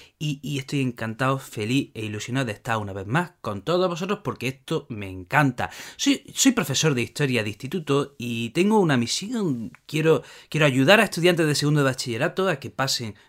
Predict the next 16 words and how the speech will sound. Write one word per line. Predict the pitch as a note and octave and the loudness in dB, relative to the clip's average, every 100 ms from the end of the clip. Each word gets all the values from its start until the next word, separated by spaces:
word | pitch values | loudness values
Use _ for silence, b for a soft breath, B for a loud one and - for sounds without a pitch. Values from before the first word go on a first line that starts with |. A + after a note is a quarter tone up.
| b | b
con | - C3+ | -6 -2
éxito | D#3+ - A2 D#3 | -2 -4 -4 -4
su | - | -4
examen | C3+ - F3+ E3+ F3+ B B B B | -6 -2 0 0 -2 B B B B
y | |
además, | C#3 D3 G3 F3 | 2 4 4 4
además | A#2+ C#3 D#3+ | 2 0 0
tengo | D3+ D3 D#3+ B2+ | 0 0 0 0
un, | A2+ - | -6 -14
un, | A#2 A#2+ | -12 -14
una | - A#2 C#3 C3 | -8 -4 -2 -2
difícil | A#2 C#3+ - C3+ | -4 -4 -4 -6
tarea | - A2+ C#3 A#2 | -4 -2 0 0
y | B2+ | -4
es | |
que | - D3 C3 | -4 -2 -2